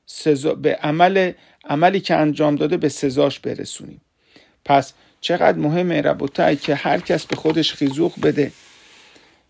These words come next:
که مطمئن باشه، حواسش باشه به دهان خودش.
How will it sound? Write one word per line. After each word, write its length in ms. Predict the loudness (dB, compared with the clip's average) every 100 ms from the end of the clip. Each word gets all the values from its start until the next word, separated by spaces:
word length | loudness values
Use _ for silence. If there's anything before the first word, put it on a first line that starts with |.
| _ _ _ -16 -16 _ _ _ _ _ _ -4
که 140 | -2
مطمئن 680 | 2 2 0 2 4 4 4
باشه، 320 | 2 2 2
حواسش 540 | 2 2 2 0 -2 -2
باشه 260 | -4 -2
به 120 | -2 0
دهان 400 | 0 0 0 -2
خودش. 580 | -4 -8 -8 -12 -14